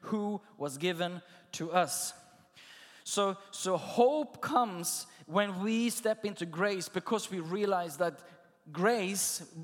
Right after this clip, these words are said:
which is his working on our behalf, which is his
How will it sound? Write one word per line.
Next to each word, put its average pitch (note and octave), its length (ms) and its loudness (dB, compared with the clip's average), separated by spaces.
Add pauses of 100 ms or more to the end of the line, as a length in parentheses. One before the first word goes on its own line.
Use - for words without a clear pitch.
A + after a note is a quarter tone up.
(140)
which F3+ 240 -2
is F3+ 140 -6
his F#3 340 -4
working F#3+ 540 0 (200)
on F3 140 0
our F#3+ 200 2
behalf, F3 600 0 (300)
which F3 200 -2
is F3 160 -4
his G#3+ 540 -2